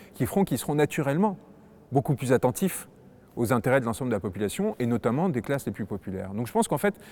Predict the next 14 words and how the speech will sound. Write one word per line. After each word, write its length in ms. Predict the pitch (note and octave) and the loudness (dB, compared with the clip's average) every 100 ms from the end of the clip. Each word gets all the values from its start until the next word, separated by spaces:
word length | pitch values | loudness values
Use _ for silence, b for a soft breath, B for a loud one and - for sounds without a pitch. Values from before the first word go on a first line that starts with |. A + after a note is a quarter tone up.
| B B | B B
il 60 | B2 | 2
y 40 | |
a 80 | C#3+ | 4
une 80 | D3 | 2
sorte 200 | - G#3 | 0 0
de 60 | B2+ | 0
prise 240 | - G3 | 2 2
de 60 | E3 | 2
conscience 460 | D#3+ C#3 F3 D#3+ | 0 -4 -4 -4
extrêmement 400 | C3 - C3+ C3+ | -6 -6 -6 -6
forte 340 | - G#3 A3+ C#3+ | -2 0 0 0
de 60 | |
la 100 | B2+ | 0
nécessité, 640 | C#3 C3 C#3+ D3+ C3+ E3 | 0 -2 -6 -6 -2 -2